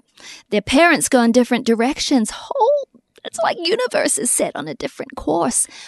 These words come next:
with just these things that we speak, and then things happen. So I want to say, you know, when you say those words, and even if you're not seeing it, "No, I am healed."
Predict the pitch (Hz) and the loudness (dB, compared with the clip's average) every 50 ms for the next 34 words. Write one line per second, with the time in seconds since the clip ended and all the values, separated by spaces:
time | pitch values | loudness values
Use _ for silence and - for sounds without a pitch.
0 | - _ - 330 320 - - - - - 392 427 494 605 - - - - - _ | -10 _ 2 2 2 2 0 2 4 6 8 6 6 4 2 -2 -2 -4 -6 _
1 | - 320 311 302 - - - - - 370 359 311 277 254 262 233 - - - - | -2 0 0 2 0 0 -2 -2 0 2 4 4 4 4 4 2 0 -6 -20 -8
2 | - - 269 - - 269 262 226 - - - - - - 370 349 311 302 262 - | 0 2 2 2 4 2 2 2 2 2 0 0 0 2 4 4 4 2 0 -2
3 | - - - - _ _ - 262 262 247 247 220 - 285 285 285 285 277 262 - | -8 -14 -16 -20 _ _ 2 4 6 6 4 6 6 4 4 4 4 2 0 2
4 | - 262 247 247 240 - - - 294 285 302 294 269 233 220 - - 269 240 - | 2 2 2 2 2 0 2 2 4 4 4 4 2 0 0 2 2 0 0 2
5 | - 285 320 359 359 359 330 269 254 - 233 - - - - 277 294 277 226 196 | 2 2 2 2 0 0 -2 -2 -4 -4 -4 -2 -2 0 0 2 2 2 2 2
6 | 170 170 - - _ _ _ _ _ _ _ _ - 254 269 269 240 240 220 214 | 0 -2 -6 -12 _ _ _ _ _ _ _ _ 0 2 4 4 6 4 4 4
7 | 254 262 262 254 277 349 349 - - - 302 285 302 254 254 247 233 220 - 190 | 4 4 4 4 4 2 2 -2 0 0 2 2 2 0 0 0 0 -2 -2 0
8 | 208 220 202 185 180 - - 208 220 247 254 277 269 - - 240 226 220 208 208 | 0 0 2 0 -2 -2 -4 -2 -2 0 2 0 0 0 2 0 0 0 -2 -4
9 | - - _ _ - - - - - 277 254 226 208 180 170 160 143 - - _ | -6 -10 _ _ -6 -4 0 0 2 2 0 0 -2 -4 -4 -4 -6 -6 -8 _
10 | _ _ _ _ _ _ _ _ _ _ - 226 233 254 247 233 226 220 220 220 | _ _ _ _ _ _ _ _ _ _ 0 4 6 6 8 8 6 4 2 0
11 | _ _ _ _ _ _ _ _ _ _ _ _ _ - - 208 208 214 - - | _ _ _ _ _ _ _ _ _ _ _ _ _ -4 0 0 0 0 0 -2
12 | 180 180 180 180 180 - - - 214 202 180 156 - - - - - - | -4 -4 -2 -4 -6 -8 -8 -6 -4 -4 -2 -2 -4 -6 -8 -10 -14 -16